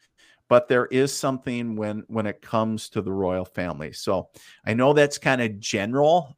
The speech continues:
um, and it's really kind of vague, but it's, at this point,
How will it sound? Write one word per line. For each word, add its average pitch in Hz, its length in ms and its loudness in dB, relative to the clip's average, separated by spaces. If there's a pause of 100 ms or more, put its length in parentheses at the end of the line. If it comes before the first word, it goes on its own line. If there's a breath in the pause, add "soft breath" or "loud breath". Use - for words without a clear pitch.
um, 98 460 0
and 110 160 0
it's 104 200 -8
really 113 300 -2
kind 107 240 -4
of 98 100 -6
vague, 101 440 -4 (460 soft breath)
but 110 400 2
it's, - 380 -4 (140)
at 107 260 0
this 139 280 4
point, 127 600 -2